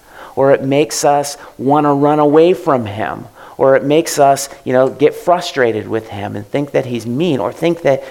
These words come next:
maybe he just doesn't really care about us. And what happens is, like, when that's our perspective, when we don't understand the complexity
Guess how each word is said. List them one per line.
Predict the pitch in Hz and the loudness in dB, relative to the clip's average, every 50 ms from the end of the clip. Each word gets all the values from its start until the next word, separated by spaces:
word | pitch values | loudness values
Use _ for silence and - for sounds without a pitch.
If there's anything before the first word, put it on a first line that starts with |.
| - - - | -18 -12 -4
maybe | - 151 165 180 185 170 | 0 0 0 2 0 -4
he | 143 147 151 135 | -4 -4 -4 -2
just | - 139 131 - | 0 -2 -2 0
doesn't | - 135 120 123 131 - - | 0 0 0 0 -2 -6 -4
really | 120 113 107 110 110 | -4 -4 -2 -4 -4
care | 110 - - - 196 202 185 151 | -6 -6 -4 -2 0 0 0 0
about | 120 - 110 104 98 - - | -2 -2 -4 -4 -4 -4 -6
us. | - - - - - - - - _ - - - - - - - _ | -8 -10 -10 -12 -16 -18 -20 -20 _ -20 -20 -20 -20 -20 -20 -14 _
And | - 139 143 | -6 -4 -2
what | 147 147 | -2 -4
happens | - - 247 294 320 - - - 131 127 107 104 | -4 -4 -4 -4 -4 -4 -4 -6 -6 -6 -6 -6
is, | 95 98 101 113 - | -4 -2 -2 -2 0
like, | 117 110 - - | -2 -2 -2 -4
when | 127 127 | -4 -4
that's | 131 147 170 180 - - | -4 -4 -4 -4 -2 -2
our | 190 175 | -2 -2
perspective, | - - 160 147 - - - - 156 175 175 - - 117 101 104 - - - - - - | -2 -4 -8 -8 -8 -10 -6 -2 -2 -2 -2 -2 -4 -2 -2 -2 -4 -8 -14 -20 -14 -6
when | - 135 135 135 | -4 -2 0 0
we | 143 131 | 0 0
don't | 120 147 156 180 196 - - 147 | 2 2 2 2 2 0 -2 -2
understand | 147 156 156 143 143 143 - - - - 151 147 147 143 131 123 113 | -4 -2 -2 -2 -2 -4 -4 -10 -8 -6 -4 -2 -2 0 -2 -2 -2
the | 110 | -4
complexity | 110 - - 117 113 104 - - 147 156 - - - - 151 127 113 113 110 110 104 | -6 -4 -6 -6 -6 -8 -6 -4 -4 -4 -4 -6 -10 -10 -8 -6 -6 -6 -6 -8 -10